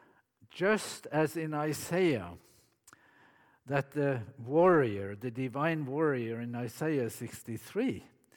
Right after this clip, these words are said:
the most conspicuous feature of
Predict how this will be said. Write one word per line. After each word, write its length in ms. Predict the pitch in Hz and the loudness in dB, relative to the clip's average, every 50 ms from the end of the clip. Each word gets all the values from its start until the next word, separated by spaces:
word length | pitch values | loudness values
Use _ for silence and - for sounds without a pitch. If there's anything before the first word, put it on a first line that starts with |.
| _ _ _ _ _ _ _ _ _ _ _ _ _ _ _ _ _ _ _ - | _ _ _ _ _ _ _ _ _ _ _ _ _ _ _ _ _ _ _ -18
the 200 | 117 120 151 156 | -6 -2 -2 0
most 400 | 151 151 165 202 208 185 - - | 0 0 0 0 0 -2 -4 -8
conspicuous 1000 | - - 170 156 143 - - - - 233 247 - - - 269 180 143 139 143 - | -10 -8 -8 -8 -8 -10 -12 -6 -4 -4 -4 -4 -6 -6 -2 -2 -2 -2 -2 -6
feature 520 | - - 165 196 185 185 - - 156 135 135 | -8 -6 -4 -4 -4 -6 -8 -8 -6 -4 -4
of 220 | 135 135 131 | -4 -6 -6